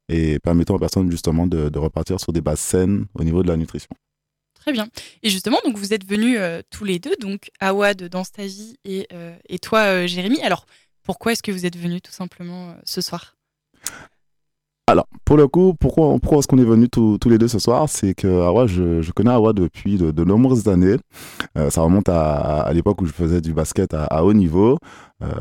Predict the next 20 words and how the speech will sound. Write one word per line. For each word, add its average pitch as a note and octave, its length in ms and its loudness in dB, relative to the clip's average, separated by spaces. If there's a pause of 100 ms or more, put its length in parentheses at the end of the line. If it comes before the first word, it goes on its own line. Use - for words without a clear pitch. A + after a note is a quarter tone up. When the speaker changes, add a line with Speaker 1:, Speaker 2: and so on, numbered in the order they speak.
(140)
Speaker 1:
Awa G2 320 4
a, D#2 400 0
a D#2+ 60 0
eu F#2 60 2
l'occasion F#2+ 420 2
de F#2 80 2
pouvoir F2 340 -2
justement, E2 680 -2
euh, D2 760 -4
représenter, F#2+ 580 -2
euh, F#2+ 160 2
sa, D#2+ 180 -4
sa, E2 140 -4
sa - 140 -4
profession, G2+ 500 -2
son F2 160 -2
métier, F2 280 0
sa F#2 120 -4
passion, G2 640 0
euh, C#2+ 160 -2